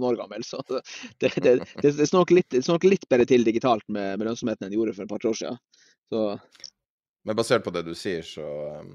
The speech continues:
Speaker 2: og det at jeg visste ikke om det skipstilkuttet heller, men, eh, eh, det, det tyder jo på at det går feil vei,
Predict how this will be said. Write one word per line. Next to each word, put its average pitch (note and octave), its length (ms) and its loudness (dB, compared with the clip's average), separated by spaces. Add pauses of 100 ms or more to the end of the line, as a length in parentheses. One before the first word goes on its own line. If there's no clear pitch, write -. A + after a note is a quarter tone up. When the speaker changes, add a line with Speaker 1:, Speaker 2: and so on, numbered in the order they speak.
(220)
Speaker 2:
og E2+ 320 -8
det E2 160 -2
at D2 380 -8
jeg E2 100 -10
visste E2 240 -14
ikke C#2+ 140 -14
om D2 100 -16
det D2 160 -16
skipstilkuttet - 560 -14
heller, D#2+ 240 -10
men, D#2 320 -10
eh, - 480 -20 (480)
eh, E2 320 -10 (160)
det, F2+ 140 -6 (240)
det F2+ 100 -6
tyder G#2 240 2
jo C#2+ 80 -8
på C#2 160 -4
at - 80 -14
det D#2 120 -10
går D2 200 -6 (240)
feil G2+ 240 0
vei, C3+ 140 2